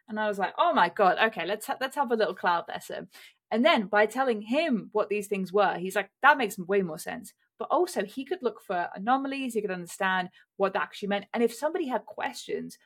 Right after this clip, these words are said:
from an application team that was buying things from the cloud team,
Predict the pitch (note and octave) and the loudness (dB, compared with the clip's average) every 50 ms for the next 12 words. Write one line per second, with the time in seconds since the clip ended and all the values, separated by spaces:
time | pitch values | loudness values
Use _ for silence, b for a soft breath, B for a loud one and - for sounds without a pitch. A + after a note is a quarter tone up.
0 | _ _ _ - G#3 G3 F#3+ - - _ - F#3 F#3 G3 A3 G#3 - G3 - G#3 | _ _ _ 0 0 0 0 -2 -8 _ -4 -2 0 0 0 0 -2 -4 0 0
1 | A3+ A#3+ A#3 A3+ G3+ G3 - G3+ F#3+ F#3 F3 F3 - F3 F3 E3+ - E3+ F3 F#3+ | 0 0 0 -2 -4 -2 0 0 0 0 0 -2 -4 -6 -6 -4 -4 -2 0 0
2 | F#3+ F#3+ F#3 F#3+ F3+ E3 - - F3 - - B3+ C#4+ D4+ D#4 D4+ - - F3 - | 0 -2 -4 -6 -8 -10 -12 -16 -14 -2 2 4 4 4 4 0 -2 -4 -4 -4
3 | - F#3+ | -6 -8